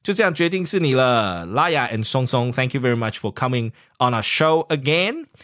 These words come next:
And we have Yen, Sean, Molly, Alex, Payne to thank for to contribute to tonight's practice session. So you guys remember, if you don't have the time or if you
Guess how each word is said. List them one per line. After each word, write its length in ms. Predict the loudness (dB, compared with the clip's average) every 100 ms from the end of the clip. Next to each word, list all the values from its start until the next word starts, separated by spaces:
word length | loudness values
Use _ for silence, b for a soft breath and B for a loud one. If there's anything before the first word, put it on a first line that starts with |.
| B B B -2
And 300 | 2 2 2
we 180 | 0
have 300 | 2 0 0
Yen, 440 | 0 2 2 2 0
Sean, 560 | 0 4 4 4 2 -4
Molly, 720 | -2 2 4 4 2 0 -4 _ -4
Alex, 540 | -2 0 0 -2 -6
Payne 400 | -4 2 4 4
to 140 | 4 0
thank 340 | 2 0 0
for 240 | 0 2 2
to 120 | 0
contribute 640 | 0 0 0 -4 -4 -8
to 100 | -10
tonight's 520 | -6 -4 -4 -6 -8
practice 520 | -6 -4 -4 -4 -4
session. 560 | -2 0 -2 -2 -4 -6 B B B
So 100 | 0
you 160 | 2 4
guys 340 | 4 2 0
remember, 1000 | 2 4 4 4 4 6 6 4 2 -4 -8
if 160 | -6 -4
you 140 | -6
don't 960 | -6 -2 2 4 4 4 0 -2 -8 -18 b b b b
have 300 | -4 -2 -2
the 100 | -2
time 500 | -2 0 0 0 -2
or 140 | -4 -6
if 120 | -6
you 140 | -8